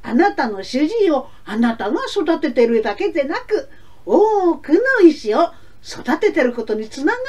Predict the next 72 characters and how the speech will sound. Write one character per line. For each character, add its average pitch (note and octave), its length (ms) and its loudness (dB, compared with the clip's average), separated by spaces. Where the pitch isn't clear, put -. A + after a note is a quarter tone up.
る D#4+ 100 6
の C4 40 -2
よ。 F#3+ 320 -6
ま A3+ 140 -6
だ G3+ 120 -6
ま G3+ 200 -6
だ F#4+ 240 -4
転 G#3 160 -4
換 A3 220 -6
専 A#3+ 180 -2
門 D#4 240 2
医 B3+ 60 0
の B3+ 100 -2
数 D#4 240 -8
は A#3+ 80 -6
十 A#3 220 -4
分 F#4 160 -2
で F4+ 80 -4
は B3 100 -6
あ A3+ 60 -8
り C4+ 80 -6
ま D#4 160 -2
せ F#4 160 -6
ん。 F4+ 80 -10
長 B3+ 220 2
時 D4 140 -4
間 A3+ 320 -2
ビ G3+ 100 -10
デ B3+ 140 -2
オ D#4+ 80 4
脳 E4 180 6
波 E4 80 -2
モ E4+ 140 2
ニ E4 100 2
タ F4 100 -4
リ E4+ 120 2
ン E4+ 80 4
グ E4 100 -4
が E4 100 -4
で D#4+ 140 -2
き G4 100 -2
る F4 220 2
専 G3+ 260 -10
門 D4+ 220 4
施 - 60 0
設 C4 240 -6
は F#3 100 -8
ど E3+ 140 -12
こ E3 100 -12
に F3+ 100 -6
で D4 120 -6
も E4+ 100 0
あ G4 60 -2
る G#4+ 100 -4
わ G4 100 -4
け E4+ 120 -2
で G4 100 -2
は A#4 140 -4
あ - 40 -14
り F#3 120 -8
ま C#4+ 100 0
せ G4 180 -2
ん。 - 80 -10
し - 140 -14
か D#4 180 0
し、 - 300 -6
一 A#3+ 260 -2
年 G#3+ 300 0
経 E4 140 -2
っ F4 60 -8
て A#4 300 -4
も - 160 -4